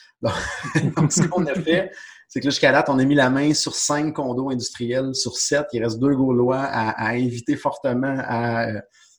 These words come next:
nous vendre leurs unités en espérant qu'ils nous écoutent. Euh, et, euh, il y a deux de ces unités-là qu'on avait gardées vacants pour, euh, nos futurs bureaux. Et, euh, la semaine où ce que c'est arrivé, c'était la semaine où ce qu'on donnait le go, euh, pour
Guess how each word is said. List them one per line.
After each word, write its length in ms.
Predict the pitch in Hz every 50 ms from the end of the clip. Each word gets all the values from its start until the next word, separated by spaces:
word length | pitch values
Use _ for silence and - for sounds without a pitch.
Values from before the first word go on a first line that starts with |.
| _ -
nous 140 | 123 123
vendre 500 | 117 135 139 151 156 151 143 131 117 127
leurs 300 | 120 120 117 117 120 117
unités 380 | 120 123 123 113 - 139 180 196
en 60 | 139 127
espérant 320 | 120 - - 117 120 131
qu'ils 160 | - - 127
nous 140 | 127 120 120
écoutent. 300 | 120 123 - 175 175 - - _ - - - - - - - - - - _ - 113
Euh, 100 | 117 123 - -
et, 300 | 147 156 175 180 160 139
euh, 440 | 127 123 123 120 120 120 117 120 120 - 147
il 60 | 123
y 60 | 123
a 80 | 123 120
deux 200 | 123 117 151 196
de 40 | 185
ces 180 | - 170 151 143
unités-là 380 | 143 139 127 143 135 139 156
qu'on 140 | 160 156 139
avait 180 | 127 120 123 120
gardées 240 | 123 117 135 143 147
vacants 440 | 143 127 - - - 147 147 147 - -
pour, 300 | - 135 139 143 139 131
euh, 440 | 131 120 113 110 107 107 107 104 107 110
nos 280 | 117 117 117 120 120
futurs 420 | - - - 123 - - - 147 139
bureaux. 460 | 135 131 127 120 120 143 185 214 - _ _ -
Et, 300 | 123 123 123 123 120 120
euh, 520 | 120 113 110 110 110 107 107 107 107 110 113
la 180 | 113 117 113 -
semaine 440 | - - - - 151 165 175 175 170
où 60 | 156
ce 80 | -
que 80 | - 143
c'est 160 | - - -
arrivé, 320 | 143 127 127 127 127 143 151
c'était 160 | 147 - 131
la 120 | 120 113
semaine 240 | - - 139 139 139
où 40 | 131
ce 80 | -
qu'on 120 | - 131 117
donnait 200 | 117 113 120 120
le 60 | 113
go, 300 | 110 120 131 135 131 127
euh, 80 | 117 98 - -
pour 320 | 135 131 127 - - _